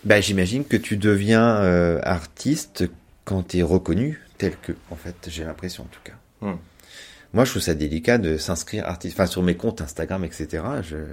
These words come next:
Speaker 1: sais pas écrit, je sais même pas ce qui est écrit d'ailleurs.
Speaker 2: <laughs> Qu'est-ce qui est écrit ?
Speaker 1: Mais, euh, ben, je sais pas, j'ai mis quoi ? Si, putain, c'est écrit artiste.
Speaker 2: Ah.
Speaker 1: Mais non, mais c'est aussi, euh, non, en fait, tu as une grille. J'imagine qu'il y a une grille et que
Speaker 2: Ouais.
Speaker 1: c'est ça où informaticien, j'ai préféré mettre artiste, quoi.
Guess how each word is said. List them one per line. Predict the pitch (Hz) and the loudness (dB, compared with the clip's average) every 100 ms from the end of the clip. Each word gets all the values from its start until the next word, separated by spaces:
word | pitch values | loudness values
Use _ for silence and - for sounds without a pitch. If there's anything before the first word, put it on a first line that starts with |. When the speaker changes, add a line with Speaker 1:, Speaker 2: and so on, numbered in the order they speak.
| 71 | -14
Speaker 1:
sais | - - | -16 -12
pas | - 92 | -6 -6
écrit, | - - | -8 -14
je | - - | -12 -12
sais | 85 | -8
même | 82 | -8
pas | 107 104 | -8 -10
ce | |
qui | - | -8
est | 78 | -10
écrit | - 87 | -6 -6
d'ailleurs. | 78 80 - - - | -4 -4 -2 -4 -6
Speaker 2:
<laughs> | - - - | -14 -18 -12
Qu'est-ce | - - | -8 -6
qui | - 123 | -2 -2
est | |
écrit ? | 120 - - | -2 -8 -6
Speaker 1:
Mais, | 80 | -4
euh, | 80 69 | -2 -4
ben, | 76 85 82 | -4 -4 -4
je | 78 | -8
sais | 71 - | -12 -10
pas, | 78 - - - | -10 -10 -14 -18
j'ai | 80 82 82 82 | -16 -14 -14 -14
mis | 82 | -14
quoi ? | - 82 107 _ _ _ _ _ _ _ - - - _ _ - - - _ _ _ _ _ _ _ _ _ _ _ _ | -12 -14 -14 _ _ _ _ _ _ _ -20 -20 -20 _ _ -20 -20 -20 _ _ _ _ _ _ _ _ _ _ _ _
Si, | - - - | -20 -16 -16
putain, | - - - | -18 -20 -20
c'est | - | -20
écrit | - - | -20 -20
artiste. | - - - | -20 -20 -18
Speaker 2:
Ah. | 175 - - | -12 -12 -2
Speaker 1:
Mais | 90 | 2
non, | 107 | 4
mais | 107 87 | 4 4
c'est | 104 | 2
aussi, | 90 - 107 - | 2 -2 -6 -6
euh, | 87 - - | -8 -8 -4
non, | 98 | 0
en | 90 | 2
fait, | 90 120 | 2 -2
tu | - 92 | -2 0
as | |
une | 92 98 | 2 4
grille. | 110 117 80 | 4 4 2
J'imagine | 82 98 | 0 0
qu'il | 104 90 | 0 0
y | |
a | |
une | 90 | 2
grille | 90 98 143 | 4 4 4
et | 120 | 0
que | - 92 87 | 2 2 2
Speaker 2:
Ouais. | - - - | 0 -10 -20
Speaker 1:
c'est | - 90 | -6 -2
ça | 117 | 2
où | 113 | 2
informaticien, | 87 85 82 - 82 117 | 2 0 -2 -2 -2 -2
j'ai | 87 | -2
préféré | - 90 85 82 | -6 -8 -6 -6
mettre | 80 82 | -6 -8
artiste, | - - - | -10 -14 -14
quoi. | 76 | -14